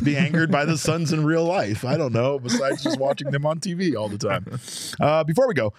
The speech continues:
Speaker 1: we do wanna give a shout out to a very, very special person. And of course that is Sexy Red, because Sexy Red's song
Speaker 2: <laughs>
Speaker 1: Ski, which as many of you know is the official,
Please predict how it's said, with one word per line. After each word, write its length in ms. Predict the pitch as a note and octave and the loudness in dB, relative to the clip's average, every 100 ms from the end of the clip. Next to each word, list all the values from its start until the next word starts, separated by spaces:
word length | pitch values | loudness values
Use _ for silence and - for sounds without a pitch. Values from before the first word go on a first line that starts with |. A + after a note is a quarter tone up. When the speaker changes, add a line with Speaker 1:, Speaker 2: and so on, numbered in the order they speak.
| _ _ | _ _
Speaker 1:
we 140 | B2+ C3+ | 0 2
do 100 | D#3 | 2
wanna 200 | C3+ A#2 | 2 2
give 120 | A2 | 0
a 60 | |
shout 240 | G2+ G2 E2 | 2 0 0
out 180 | D#2 - _ _ | -4 -8 _ _
to 140 | C3 | 0
a 20 | A2+ | 2
very, 320 | A#2 A#2 A#2 | 4 4 2
very 300 | G2+ G2 F#2+ | 2 2 0
special 480 | - - E2 E2+ E2 | -2 -4 -4 -4 -4
person. 480 | F#2 E2+ - F2 - _ - | -4 -4 -4 -6 -8 _ -2
And 100 | G2 | -2
of 100 | F#2+ | 0
course 260 | C#3+ C#3+ - | 0 0 2
that 200 | B2+ G#2 | 2 2
is 320 | F#2+ F#2+ - _ _ | 2 0 -4 _ _
Sexy 520 | - - F2+ - F#2+ F2 | -8 -4 -2 -2 0 0
Red, 400 | F2+ D2+ C#2+ - - - _ | 0 0 -4 -6 -10 -20 _
because 320 | A2 A#2 A2 | 0 2 0
Sexy 400 | - D#3 - F3+ | 0 -2 0 0
Red's 380 | C#3 A#2+ A#2 A2 | 2 2 2 -2
song 400 | - G#2 F#2 F#2 | 0 2 2 0
Speaker 2:
<laughs> 60 | C#3+ | 0
Speaker 1:
Ski, 720 | - C3+ D3+ D3 A#2+ G2+ G#2+ | -2 0 0 2 2 2 2
which 240 | - A#2+ | 0 0
as 160 | B2 G#2+ | 0 0
many 240 | A#2+ D3 | 0 2
of 120 | D#3 C#3 | 0 2
you 80 | C3+ | 2
know 240 | G#2+ G#2 A2 | 2 2 0
is 160 | G#2+ | -2
the 160 | G2 G#2+ | 0 0
official, 720 | G#2+ - D#3+ D#3 F3 E3+ F3 | 0 0 -2 0 2 2 0